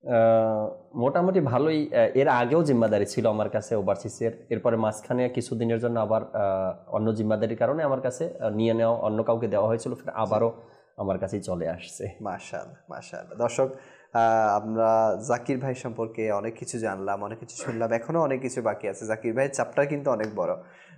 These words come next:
Speaker 2: তো একদিনে শেষ করা যাবে না। ইনশাআল্লাহ যতদূর পারবো,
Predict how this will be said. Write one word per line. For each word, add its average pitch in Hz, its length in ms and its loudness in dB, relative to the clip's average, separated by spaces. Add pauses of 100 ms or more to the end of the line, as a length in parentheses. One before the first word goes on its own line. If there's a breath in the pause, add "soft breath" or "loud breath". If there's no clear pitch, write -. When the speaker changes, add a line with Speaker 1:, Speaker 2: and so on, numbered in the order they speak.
Speaker 2:
তো 131 60 2 (340)
একদিনে 131 440 0
শেষ 151 220 -4
করা 143 200 4
যাবে 131 240 4
না। 123 80 -2
ইনশাআল্লাহ 127 440 0
যতদূর 180 440 0
পারবো, 127 500 2